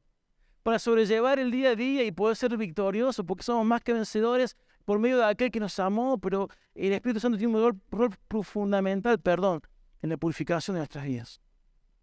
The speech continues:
No solamente purifica, sino que también protege. Purifica a través de la confesión, protege a través de la convicción. Dice que el Espíritu nos convence de pecado.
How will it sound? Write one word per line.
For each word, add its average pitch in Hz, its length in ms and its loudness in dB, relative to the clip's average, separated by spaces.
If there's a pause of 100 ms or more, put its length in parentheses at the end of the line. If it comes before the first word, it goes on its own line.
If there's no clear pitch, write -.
(760)
No 190 80 -6
solamente 202 300 0
purifica, 160 480 -2
sino 170 200 -4
que 170 120 -4
también 165 420 -2 (320)
protege. 185 640 -4 (1080)
Purifica 220 420 0
a 233 60 0
través 214 240 2
de 226 80 -2
la 220 80 0
confesión, 202 600 -2 (240)
protege 240 600 0
a 220 80 0
través 220 680 0 (200)
de 185 160 2
la 214 100 4
convicción. 202 800 -2 (640)
Dice 240 200 0
que 226 80 0
el 247 60 4
Espíritu 262 380 2
nos 226 140 2
convence 196 960 0 (420)
de 165 160 -2
pecado. 202 680 2